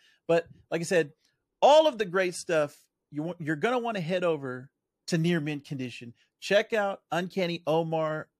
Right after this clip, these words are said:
Everything that he's doing over there is fantastic. Him and his family, I wanna say a hundred percent. I love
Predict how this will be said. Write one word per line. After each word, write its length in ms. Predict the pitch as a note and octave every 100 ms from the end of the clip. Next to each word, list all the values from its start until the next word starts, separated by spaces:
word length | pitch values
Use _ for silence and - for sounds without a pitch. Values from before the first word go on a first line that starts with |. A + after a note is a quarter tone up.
| -
Everything 420 | F#3 G#3 F#3+ F3+
that 100 | D3
he's 180 | D3 D3
doing 220 | D3+ D3+
over 160 | C#3+ C3
there 200 | C3 B2+
is 220 | C#3 B2
fantastic. 840 | - C3+ B2 C#3+ C3+ C3+ A#2 C#3 C#3 _ _
Him 240 | F#3+ G#3 F3+
and 200 | E3 F3
his 160 | F3 -
family, 580 | D#3 D3+ D3 D3 D3 - -
I 60 |
wanna 220 | C3 C#3 B2+
say 160 | C3
a 80 | A#2+
hundred 220 | B2+ C#3
percent. 400 | B2+ A#2 C3+ B2+ - _ _ _
I 400 | D#3+ F3+ E3+ C#3+ - _ -
love 680 | B2+ G#3 D#4+ D3+ A#2+ C3+